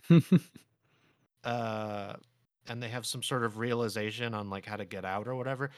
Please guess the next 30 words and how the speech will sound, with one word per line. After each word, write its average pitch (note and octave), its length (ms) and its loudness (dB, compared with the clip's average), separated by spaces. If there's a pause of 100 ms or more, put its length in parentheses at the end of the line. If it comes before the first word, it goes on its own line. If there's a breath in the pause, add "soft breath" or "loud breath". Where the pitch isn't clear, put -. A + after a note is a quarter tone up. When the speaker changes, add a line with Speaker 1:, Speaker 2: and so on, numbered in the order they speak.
(140 loud breath)
Speaker 2:
But E3 100 0
it F#3 60 2
has B3+ 220 2
less F3+ 480 0 (420 soft breath)
impact F3 520 4
than B2+ 160 0
Inside A#2 360 -2
Out, A#2+ 440 4
because C3 280 -6
in D3+ 100 -2
Inside D3+ 340 0
Out, A#2+ 380 4 (180)
uh, G2+ 460 -4
fucking A#2+ 440 -8
Bing B2 220 0
Bong A2 260 2
has G2+ 200 -4
to, A#2 80 -8
like, G2 280 -6 (720)
you B2+ 120 -8
know, G2+ 120 -6
sacrifice A2+ 600 -4
himself F#2+ 400 -10
or G2 80 -8
whatever F#2+ 280 -10
for - 140 -18
them G2 140 -10
to F#2 60 -14
get F#2+ 160 -14
out. F#2+ 320 -4